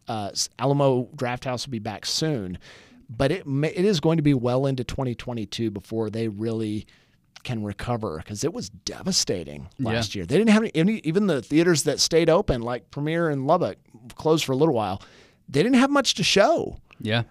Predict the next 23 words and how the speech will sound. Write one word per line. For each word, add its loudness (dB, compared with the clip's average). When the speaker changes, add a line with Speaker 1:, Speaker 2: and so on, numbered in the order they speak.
Speaker 1:
So 4
now 2
that -4
we're 0
getting -2
Black -4
Widow 4
and, -6
you 0
know, -4
we'll -2
get -2
James 0
Bond -2
finally -2
in 4
the 0
Speaker 2:
<laughs> -2
Speaker 1:
fall, 6
right? -2
Um, -2
hopefully -2
these, -4